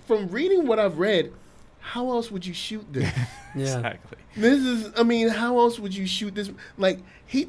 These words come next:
Speaker 1: took, I don't know, like, seventy, eighty percent of the actual comic book.
Speaker 2: Yeah.
Speaker 1: I mean, and maybe, and maybe that's the problem.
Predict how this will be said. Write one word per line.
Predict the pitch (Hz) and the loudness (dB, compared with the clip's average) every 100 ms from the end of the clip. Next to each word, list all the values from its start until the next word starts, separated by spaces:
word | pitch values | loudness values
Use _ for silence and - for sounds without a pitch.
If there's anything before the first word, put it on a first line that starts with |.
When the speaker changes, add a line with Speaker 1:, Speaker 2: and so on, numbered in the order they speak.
| - | -2
Speaker 1:
took, | - 262 240 - - - - 165 | 2 4 4 0 -20 -20 -20 -6
I | 175 | 0
don't | 202 | 2
know, | 208 | 4
like, | 202 147 | 6 4
seventy, | - - 147 180 170 | 0 -2 0 4 6
eighty | 175 180 | 6 4
percent | 180 - 170 196 - - - - - - | -2 0 0 0 -4 -14 -14 -18 -4 2
of | 165 | 6
the | 160 - | 6 6
actual | 151 175 190 175 | 6 6 4 4
comic | 175 175 190 196 | 4 4 4 4
book. | 196 220 220 | 4 2 0
Speaker 2:
Yeah. | - 190 - | -6 -6 2
Speaker 1:
I | 196 | 4
mean, | 202 196 185 - - - - - - - - | 6 4 0 -6 -18 -20 -20 -20 -20 2 8
and | 208 185 | 8 8
maybe, | 208 262 247 - | 6 4 -2 -2
and | 170 151 | 0 2
maybe | 156 156 | 2 2
that's | 160 175 - | 0 -2 -4
the | 180 | -8
problem. | - 240 285 139 | -4 -2 0 -2